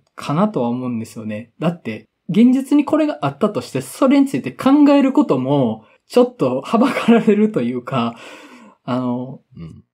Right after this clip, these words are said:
Speaker 1: 思考実験的な意味では、こんな強烈な話、そうそうないと思うんですよね、本当に。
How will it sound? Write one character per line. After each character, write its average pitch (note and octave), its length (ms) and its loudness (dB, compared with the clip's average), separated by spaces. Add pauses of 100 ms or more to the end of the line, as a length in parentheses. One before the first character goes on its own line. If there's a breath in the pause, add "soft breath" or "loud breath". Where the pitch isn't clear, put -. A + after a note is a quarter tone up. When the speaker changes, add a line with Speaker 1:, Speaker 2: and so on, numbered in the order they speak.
(140)
Speaker 1:
思 - 220 -16
考 D4+ 240 4
実 - 320 -4
験 D4 240 4
的 C#4+ 200 2
な E3 100 4
意 D#3 100 2
味 D#3+ 120 2
で B2 100 -2
は、 A#2+ 480 -2
こ C4+ 180 0
ん B3+ 140 4
な B3 100 6
強 A#3+ 220 2
烈 A3 280 2
な B2 300 0
話、 D3 440 -2
そ F#3 140 -2
う - 40 -2
そ E3+ 100 -6
う C#3+ 40 0
な D#3 120 2
い G#3 100 2
と A#2+ 100 -6
思 C3 160 -8
う E3 60 6
ん - 20 -2
で C3+ 60 -6
す - 100 -8
よ A#2+ 80 0
ね、 A#2 60 -6
本 B2 220 -4
当 A#2+ 140 -8
に。 A2 100 -8